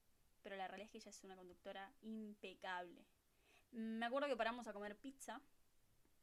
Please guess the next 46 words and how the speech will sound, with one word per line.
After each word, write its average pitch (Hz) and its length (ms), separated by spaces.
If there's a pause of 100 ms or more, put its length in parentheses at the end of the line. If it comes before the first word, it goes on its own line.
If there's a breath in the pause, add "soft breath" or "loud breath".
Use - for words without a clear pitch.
(600)
la 254 100
cual 247 160
tenía 330 220
miles 427 260
de 302 80
cosas. 208 420 (380)
Nunca 330 300
vi 311 80
tantos 302 260
vegetales 262 440
en 220 60
una 220 140
pizza. - 280 (720 soft breath)
Pero 330 120
yo - 80
tenía 285 320
hambre, 208 320
entonces 269 280
dije, 226 280 (120)
"Eh, - 120
yo - 280
voy 269 140
a 202 60
comer 202 260
igual, - 320 (380)
me 220 180
guste 247 300
o - 20
no 220 60
me 196 100
guste." - 340 (1800)
Y 269 380
ese 359 200
día 349 120
aprendí 330 260
que 330 100
se 311 100
le 269 80
puede 302 180
poner 277 280
queso 320 280
parmesano 294 560
a 233 40
la 202 100
pizza. - 480
<laughs> - 680